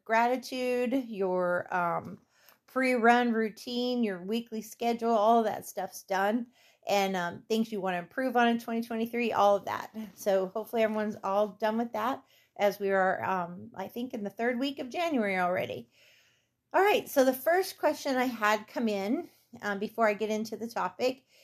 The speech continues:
is how to not overthink, um, for your run. So a lot of people do that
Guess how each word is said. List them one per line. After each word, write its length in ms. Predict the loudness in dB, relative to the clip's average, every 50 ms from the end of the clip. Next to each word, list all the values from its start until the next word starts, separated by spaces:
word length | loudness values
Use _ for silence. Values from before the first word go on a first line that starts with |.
| _ _ -2
is 240 | 0 2 2 2 0
how 300 | -2 0 2 4 2 2
to 180 | 0 -4 -2
not 340 | 2 4 4 4 2 0 -2
overthink, 920 | 0 2 2 2 2 0 -2 -2 -2 -4 -8 -10 -6 -6 -6 -6 -6 -14 _ _ _ -20 _ _ _ _ _ _ _ _ _ _ _ _ _ _ _ _ _ _ _ _ _ _ _ _ _ _ _ _ _ _ _ _ -6
um, 320 | -4 -2 -2 -4 -6 -10 -14 _ -20 -18 _
for 220 | 0 2 2 2 2
your 260 | 0 -2 -2 -2 -2
run. 540 | 0 2 2 2 2 -2 -6 -8 -12 -14 -14 _
So 520 | -10 0 4 6 6 6 4 2 -2 -4 -4
a 80 | -2
lot 220 | 2 4 6 6 4
of 80 | 2
people 240 | -2 -4 -2 -2 -2
do 160 | -2 -2 -4
that 260 | 0 4 4 4 2